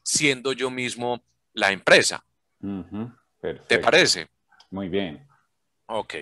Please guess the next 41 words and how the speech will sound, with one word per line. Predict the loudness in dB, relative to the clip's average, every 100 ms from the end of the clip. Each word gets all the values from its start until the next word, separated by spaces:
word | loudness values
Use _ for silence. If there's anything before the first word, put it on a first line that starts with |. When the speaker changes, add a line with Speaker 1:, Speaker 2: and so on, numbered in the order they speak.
| -14 -20 -20 -20 _ _ _ _ -2
Speaker 1:
El | 0 2
desarrollo | 2 4 2 2 0 0
de | 0
productos, | 0 -2 -2 -4 -8 -10 -8
vamos | -8 -6
a | -2
seguir | -2 -2 -6
con | -6 -6
el, | -8 -6
con | -4 -4
el | -4
mismo, | -4 -2 -2 -2 -4
eh, | -6 -4 -6
con | -8 -8
el | -6
mismo, | -4 -2 0 0 -2 -10 -10
eh, | -6
ritmo | 0 0 -2 -2
que | 0
venimos | 0 -2 -2
acá. | -2 0 -2 _ -20 -20 _
Tenemos | -2 0 -2 -4
una | -2
empresa, | -4 2 4 6 4 0 -6 _ -10
¿cierto? | -8 -6 -6
Una | -8
empresa | -2 2 4 2
donde | 0 -2
trabajan | 0 0 -2
en | -4 0
red, | 2 2 0 _ _ -12
uno | -10 -6
de | -6
sus | -8
colaboradores | -4 0 2 2 2 2 2 0 -2 -2 -4
s-, | -4 -4 0
van | 0 2
y | -2
trabajan | -2 0 0 -2 -6 -8
en | -10
equipos | -10 -12 -12 -6 -6 -6